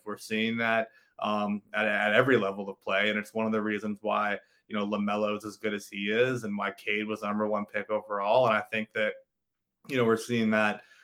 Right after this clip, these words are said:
um, in Washington too, where it's like, when you've got that height and you've got that playmaking, and his, his shooting has gotten better,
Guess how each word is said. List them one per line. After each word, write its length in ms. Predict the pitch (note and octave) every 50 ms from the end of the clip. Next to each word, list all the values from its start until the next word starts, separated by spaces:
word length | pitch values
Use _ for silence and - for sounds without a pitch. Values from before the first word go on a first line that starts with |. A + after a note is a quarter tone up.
| - -
um, 220 | A2 A2 G#2+ G#2+ A2
in 160 | A2 A2 G#2+
Washington 600 | G2+ G#2 B2 C#3 - - A2 G#2+ G#2+ G#2 G#2 G#2
too, 240 | - - C3 C#3 B2
where 140 | G#2+ G#2 G2+
it's 160 | G2 - -
like, 160 | G#2+ G2 G2
when 160 | G#2 G#2 G#2
you've 160 | G#2+ G#2+ G#2 G2+
got 300 | G#2 G#2 G#2+ A2 - A2
that 240 | G#2+ G#2+ A2 -
height 440 | - - - G2 G2+ A2+ C3+ B2 B2+ _ _ _ _ _ -
and 80 | G2+ G2+
you've 120 | G#2 G2+
got 240 | - G2+ G2 - -
that 260 | A#2 A2 G#2+ - -
playmaking, 600 | - G2+ G2 G2 G#2 G#2+ G#2+ G#2 A2 A#2+ B2+ B2
and 140 | A2+ G#2+ G2+
his, 200 | G#2+ G#2 G#2 -
his 140 | - G#2 G2+
shooting 420 | - - - A2+ G#2+ G#2+ G#2 G#2
has 120 | G#2+ G2+ G#2
gotten 280 | G#2+ G#2 - A2+ G#2+
better, 440 | G2+ G2+ G2 G2 G#2 A#2+ C3+ C#3 -